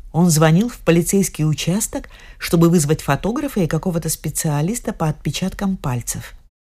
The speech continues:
Я услышала, как судорожно вздохнула Марион. Она стояла, не шевелясь, возле камина, где со вчерашнего дня еще лежали остывшие угли. Сержант, который звонил, вошел в гостиную и сказал, что инспектор Фоскин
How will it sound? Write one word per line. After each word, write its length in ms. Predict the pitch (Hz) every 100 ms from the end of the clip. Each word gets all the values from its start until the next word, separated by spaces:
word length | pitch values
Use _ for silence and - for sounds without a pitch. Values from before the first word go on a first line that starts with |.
| _ -
Я 140 | 147
услышала, 500 | 147 - 226 - 147
как 200 | 143 135
судорожно 580 | - 196 220 214 180 175
вздохнула 600 | 139 139 131 156 160 170
Марион. 480 | 160 135 120 113 113 117 - - - - -
Она 200 | 143 160
стояла, 380 | 151 160 175 170
не 180 | 156 160
шевелясь, 640 | - 170 170 160 143 -
возле 300 | 147 139 147
камина, 520 | 147 147 208 220 123 - - -
где 260 | 143 147
со 120 | 147
вчерашнего 680 | 156 - 156 147 - 143 143
дня 280 | 135 143 196
еще 280 | 185 - 143
лежали 420 | 139 135 147 170
остывшие 720 | 151 139 - 143 131 - 151
угли. 400 | 143 117 120 117 - - - - -
Сержант, 440 | - 170 226 254
который 320 | 190 180 196
звонил, 420 | 165 160 160 196
вошел 340 | 226 196 - 190
в 60 |
гостиную 480 | 170 165 - 233 240
и 40 | 208
сказал, 360 | - 160 175
что 260 | 160 - 170
инспектор 540 | 156 - 175 160 151
Фоскин 640 | 139 - 165 - - 135